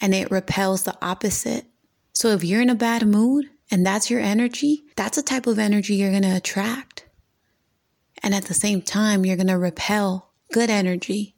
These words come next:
or vice versa. If you're in good energy and you're in a good mood, you're gonna attract everything that aligns with that. And you're automatically gonna repel that which doesn't.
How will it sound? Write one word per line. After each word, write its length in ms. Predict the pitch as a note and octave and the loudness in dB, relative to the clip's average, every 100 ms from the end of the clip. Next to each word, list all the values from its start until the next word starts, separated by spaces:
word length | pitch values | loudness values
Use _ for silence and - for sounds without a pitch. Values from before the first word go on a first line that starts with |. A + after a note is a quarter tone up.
| - | -6
or 140 | G3+ | -4
vice 340 | F3+ G3 A3 - | -2 -2 -2 -2
versa. 640 | G#4 G#4+ C4+ - - A#3 - _ - | 0 0 0 -2 -4 -6 -12 _ -6
If 160 | G3 | 0
you're 140 | G#3 B3+ | 2 4
in 200 | A#3+ A#3 | 2 2
good 240 | A#3+ B3 | 0 2
energy 600 | B3 C4+ A#3+ G#3 G#3+ G#3+ | 2 4 2 2 0 0
and 160 | G3 F#3 | 0 0
you're 120 | A3 | 2
in 100 | A#3+ | 2
a 40 | |
good 300 | G#3 A#3+ A#3+ | 2 0 2
mood, 480 | G#3+ B3+ B3 A3 - _ | 4 4 4 2 -2 _
you're 140 | G#3+ | 0
gonna 180 | A#3 B3+ | 2 2
attract 500 | A#3 - A3+ C#4+ G4 D#4+ | 0 -2 -2 -2 -4 -4
everything 720 | G3 G3 F#3+ G3+ G3 G3+ - | -2 0 0 -2 -2 -4 -6
that 140 | G#3+ G3+ | -4 -2
aligns 540 | F#3 F3+ G#3 G#3+ - | 0 0 2 0 0
with 320 | F3+ A3+ A#3 | 0 -2 -2
that. 260 | - G3+ - - _ _ _ - - _ _ _ _ | -8 -8 -8 -14 _ _ _ -20 -20 _ _ _ _
And 160 | G#3 F#3+ | 0 0
you're 160 | F#3 | 0
automatically 640 | F#3 G3+ A3 G#3+ G#3+ G#3 G#3+ | -2 0 2 2 0 -2 -2
gonna 260 | G#3 G3+ | 0 0
repel 760 | F#3+ F#3 - G#3+ G#3 F#3+ F#3+ - | 0 -2 -2 -2 0 0 -4 -6
that 280 | G3+ F3+ - | -4 -4 -2
which 280 | G3+ F#3+ - | -4 -4 -2
doesn't. 640 | F#3 G#3 - G3+ A3 - | 0 0 0 -4 -6 -16